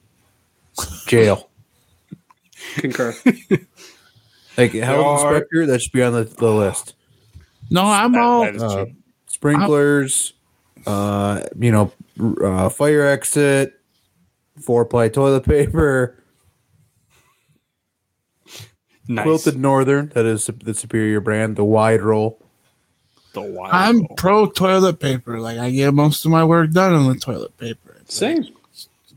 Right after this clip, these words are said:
Speaker 4: Some people use those wipes obsessively, and their plumbing takes the brunt of it.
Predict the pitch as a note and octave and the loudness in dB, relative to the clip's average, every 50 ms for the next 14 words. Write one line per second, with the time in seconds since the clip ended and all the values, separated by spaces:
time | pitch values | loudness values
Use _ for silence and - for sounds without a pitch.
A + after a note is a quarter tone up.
0 | _ _ _ _ _ _ _ _ _ _ _ _ _ _ _ _ _ _ _ - | _ _ _ _ _ _ _ _ _ _ _ _ _ _ _ _ _ _ _ -6
1 | - D3 D3 D#3 D3+ D#3+ E3 E3 D#3 - E3 E3 E3 D#3+ D3 A2 - - D3 D#3 | -2 0 2 2 2 2 0 0 0 0 2 2 2 2 0 -4 -8 -4 -2 -2
2 | B2+ C3 C3+ C3+ C#3+ D#3 D#3 D3 - - D3 D#3 D3 C#3 C3 C3 C3+ C#3+ D3+ D3+ | 0 2 2 2 2 2 0 0 -2 -2 0 0 0 0 0 0 2 2 0 0
3 | - - - - - - D3 D3 D3 D3 C#3+ C#3 - - - F3+ F#3+ F#3 - - | -2 -4 -6 -6 -6 -4 0 2 2 2 0 0 -2 0 0 0 0 0 -2 -2
4 | C#3+ - - - B2+ B2+ B2 C#3 D#3 D3+ C3 B2+ C3 C#3 C#3 C3 G#2+ - _ _ | -4 -4 -4 -4 -2 0 0 2 2 2 2 2 2 2 0 -2 -2 -6 _ _
5 | _ _ _ _ _ - - - _ _ _ _ _ _ _ - - _ _ _ | _ _ _ _ _ -20 -20 -20 _ _ _ _ _ _ _ -20 -20 _ _ _
6 | _ _ _ _ _ _ _ _ C#3+ C#3+ C3 - - - C#3+ C3+ B2+ C3+ C#3 D3 | _ _ _ _ _ _ _ _ -2 -2 -2 -2 -2 0 0 2 2 2 2 4
7 | D#3 D#3 D3 - _ _ - C3 A#2 - - - - C#3 D3+ F3+ F#3+ F3 C3+ B2 | 2 2 0 -2 _ _ -8 -6 -6 -6 -8 -6 -2 0 2 2 4 4 2 2
8 | A#2+ - - | 0 -2 -8